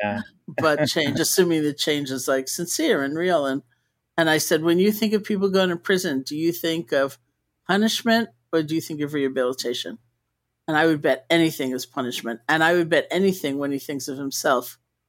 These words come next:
Speaker 2: in terms of mistakes he's made or, uh, problems he's caused or ways he's acted unskillfully, I bet it's punishment there too.
Speaker 1: Yeah, yeah. And it's quite tough, you know, especially in those moments where, you know, forgiveness would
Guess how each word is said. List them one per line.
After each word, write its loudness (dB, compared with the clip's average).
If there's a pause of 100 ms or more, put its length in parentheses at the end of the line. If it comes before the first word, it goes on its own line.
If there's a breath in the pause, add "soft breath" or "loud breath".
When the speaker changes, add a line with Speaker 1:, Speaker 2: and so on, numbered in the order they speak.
(440)
Speaker 2:
in 0
terms -2
of -2
mistakes -2
he's -6
made 0
or, -4 (720)
uh, -4
problems 0
he's -6
caused 0
or -2
ways -2
he's -8
acted -6
unskillfully, -2
I 2
bet 2
it's -2
punishment -6
there -2
too. -12 (560)
Speaker 1:
Yeah, 0 (100)
yeah. 0
And -4
it's -2
quite -2
tough, -2
you -2
know, -2
especially -2
in -4
those -4
moments -2
where, 2 (1080 soft breath)
you -8
know, -2
forgiveness 0
would 2